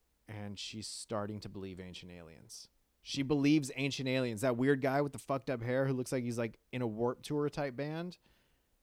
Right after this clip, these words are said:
She believes him. And you can't contradict my grandma anymore because she's losing it, you know, and it just confuses her even more. So you just have to go along with it. So the other day I was at her house and she said, "Grant,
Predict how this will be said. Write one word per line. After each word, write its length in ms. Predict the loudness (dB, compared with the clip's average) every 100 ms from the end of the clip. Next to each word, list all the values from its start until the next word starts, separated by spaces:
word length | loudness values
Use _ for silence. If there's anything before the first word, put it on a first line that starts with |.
| _ _ _ _ _
She 220 | 2 2
believes 420 | 4 2 0 -4
him. 120 | -12 -16 _ _ _ _ _ _ -4
And 160 | -2
you 80 | -2
can't 500 | -4 -6 -4 -6 -10
contradict 600 | -8 -6 -6 -4 -6 -6
my 120 | -8
grandma 380 | -6 -8 -6 -8
anymore 400 | -8 -6 -4 -4
because 340 | -6 -8 -10
she's 240 | -8 -10 -4
losing 360 | 0 0 0
it, 140 | -10 -14
you 100 | -12
know, 160 | -8 -6
and 80 | -6
it 60 |
just 180 | -6 -8
confuses 540 | -8 -8 -2 -2 -2 -4
her 120 | -2
even 280 | -2 -4 -6
more. 460 | -4 -4 -4 -8 _ _ _ _
So 160 | -6
you 120 | -4 -4
just 360 | -4 -4 -4
have 220 | -4 -4
to 80 | -6
go 160 | -4 -4
along 320 | -4 -6 -10
with 180 | -14 -16
it. 140 | -20 _ -20 -20 _ _ _ _ -20 -20 -16
So 160 | -6
the 160 | -2 0
other 160 | 0 0
day 120 | 0
I 40 |
was 100 | 0
at 120 | 0
her 100 | 0
house 300 | 2 0 -2
and 80 | -6
she 120 | -10
said, 240 | -10 -10 -12
"Grant, 360 | -10 -10 -10